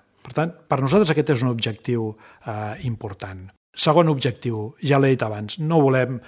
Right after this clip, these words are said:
no ens conformem amb un Sant Celoni qualsevol. Nosaltres volem un Sant Celoni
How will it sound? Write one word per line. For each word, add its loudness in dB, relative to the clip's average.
no 4
ens 0
conformem 0
amb -4
un -6
Sant -6
Celoni -2
qualsevol. -6
Nosaltres -2
volem 0
un -4
Sant -6
Celoni -4